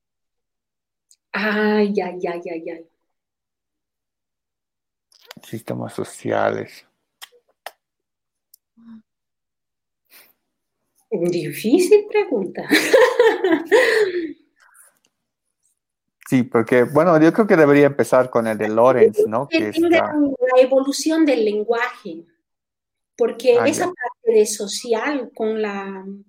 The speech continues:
Speaker 1: parte de la evolución del lenguaje y las sociedades fue muy conectada, porque antiguamente, como no se tenía la parte genética,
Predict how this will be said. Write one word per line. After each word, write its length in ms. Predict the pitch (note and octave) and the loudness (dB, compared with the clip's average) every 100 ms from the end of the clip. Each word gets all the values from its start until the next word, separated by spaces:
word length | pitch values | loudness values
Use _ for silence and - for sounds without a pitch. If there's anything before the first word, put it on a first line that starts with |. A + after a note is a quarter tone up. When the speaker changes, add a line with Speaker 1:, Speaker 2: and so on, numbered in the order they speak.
| - | -4
Speaker 1:
parte 360 | A3+ A3 A#3+ | -4 -2 0
de 100 | G3 | 0
la 120 | F#3+ | 0
evolución 720 | G3 G3 G#3 G#3+ G#3+ C4 C4 | 0 2 2 2 -2 0 2
del 180 | C4 G#3+ | 2 2
lenguaje 840 | G3 G3 G#3 A3 C#4+ - A#3+ - - _ _ _ _ _ | -2 -2 0 0 -4 -6 -6 -6 -12 _ _ _ _ _
y 200 | A3+ A3 | -6 -2
las 220 | A3 G#3+ | 0 0
sociedades 1000 | C4 A#3+ B3 A3+ A3 B3+ D#4 B3 - - - - - _ | 0 0 2 4 4 2 4 2 2 -4 -14 -20 -20 _
fue 280 | - C#4+ C#4+ | 0 4 6
muy 760 | C#4+ D#4 E4 D#4 D4 C4 A#3 - | 8 8 8 8 6 4 -2 0
conectada, 760 | C4 A#3+ A#3 - B3+ B3+ A#3+ A#3 | 2 2 -2 -4 -2 0 0 -2
porque 380 | A3 - A3 - - - - _ _ | -4 0 -2 -2 -16 -20 -20 _ _
antiguamente, 720 | - C#4 F4 F4 D4 C#4 C#4+ | 0 2 4 6 6 4 2
como 220 | - B3+ C4 | -2 -2 0
no 140 | C#4+ | 0
se 160 | - F4+ | -2 -2
tenía 420 | C#4 C4 C4 A#3+ | -2 -2 -2 -2
la 180 | A3 A3 | -4 -2
parte 320 | A3+ A#3 A3+ | -4 -4 -8
genética, 920 | - A3+ G#3+ G#3+ A3 G#3+ - A#3 D4 | -4 0 2 2 0 -12 -6 -4 -4